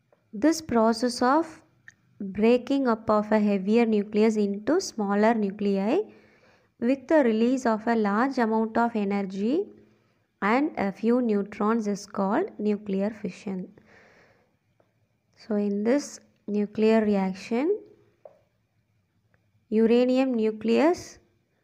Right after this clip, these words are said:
breaks up into two smaller nuclei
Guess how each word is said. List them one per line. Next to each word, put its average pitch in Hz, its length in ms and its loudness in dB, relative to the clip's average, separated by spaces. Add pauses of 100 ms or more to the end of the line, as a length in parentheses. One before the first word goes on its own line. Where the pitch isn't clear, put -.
(420)
breaks 220 560 0
up 269 240 0
into 208 480 0 (200)
two 294 260 2
smaller 220 640 0
nuclei 196 840 -2